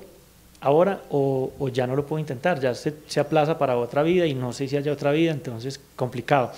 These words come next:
Entonces tomamos la decisión y, y, y le dije a mi esposa, pues, que, que quería hacer un, una, una canción, y, y, y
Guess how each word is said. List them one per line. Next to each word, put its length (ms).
Entonces 240
tomamos 240
la 80
decisión 500
y, 240
y, 480
y 100
le 140
dije 140
a 20
mi 80
esposa, 400
pues, 180
que, 400
que 120
quería 240
hacer 180
un, 300
una, 320
una 240
canción, 420
y, 540
y, 140
y 680